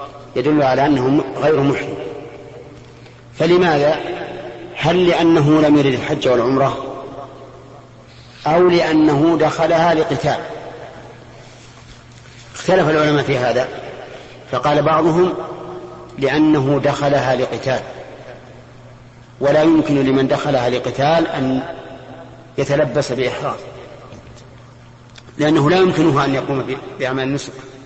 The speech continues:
وقيل، وقال بعضهم: "لأنه لم يرد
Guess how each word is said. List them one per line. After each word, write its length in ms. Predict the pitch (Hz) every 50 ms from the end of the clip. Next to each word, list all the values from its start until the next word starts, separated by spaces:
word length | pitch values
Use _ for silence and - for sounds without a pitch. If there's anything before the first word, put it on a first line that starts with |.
| - - - - - - - - - - - - - - - - - - - - - 120
وقيل، 400 | 139 143 - - 170 185 180 175
وقال 500 | 175 170 - 170 156 170 170 165 160 151
بعضهم: 440 | 170 175 170 185 175 165 175 170
"لأنه 520 | 156 151 156 160 160 156 160 135 135 147 147
لم 220 | 165 180 185 180
يرد 280 | 165 156 135 131 117